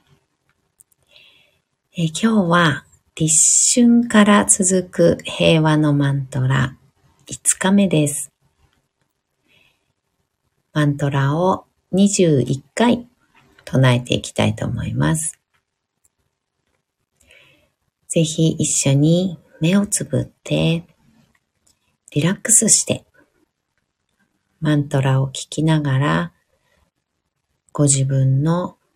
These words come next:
心に寄り添う時間を作ってみてください。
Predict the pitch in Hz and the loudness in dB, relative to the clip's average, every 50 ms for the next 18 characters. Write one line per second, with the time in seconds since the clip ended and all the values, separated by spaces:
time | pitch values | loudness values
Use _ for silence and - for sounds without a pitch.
0 | _ _ _ _ _ _ _ _ _ _ _ _ - - - 131 - - 170 165 | _ _ _ _ _ _ _ _ _ _ _ _ -16 -14 -12 -8 -4 -2 -2 0
1 | 170 170 160 143 135 143 151 160 170 175 180 180 180 - - 143 127 127 127 160 | 0 0 0 2 2 2 2 2 0 0 -2 -6 -8 -10 -4 -2 0 0 0 0
2 | 165 - - - 220 220 226 214 - - - - 160 160 151 151 147 151 175 190 | -2 -4 -2 0 0 0 0 -2 -4 -8 -6 -4 -2 0 0 0 -2 -2 -2 0
3 | - - - - _ _ _ _ _ _ _ _ _ _ _ _ _ _ _ - | 0 -2 -2 -6 _ _ _ _ _ _ _ _ _ _ _ _ _ _ _ -14
4 | - - - - 131 - - 123 113 110 110 107 - - - - - 113 110 - | -14 -10 -6 -6 -6 -6 -4 -4 -4 -4 -4 -6 -6 -8 -8 -8 -6 -6 -8 -6
5 | - - 165 170 - - | -4 -4 -2 -2 -4 -6